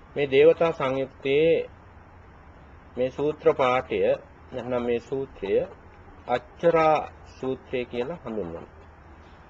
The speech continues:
මෙය වර්තමානයේ මේ පින්වතුන්ට මේ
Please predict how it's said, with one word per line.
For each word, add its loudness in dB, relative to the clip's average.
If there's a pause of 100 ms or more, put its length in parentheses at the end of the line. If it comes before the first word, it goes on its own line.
(1700)
මෙය 2 (800)
වර්තමානයේ -2
මේ -2
පින්වතුන්ට -4 (1900)
මේ 0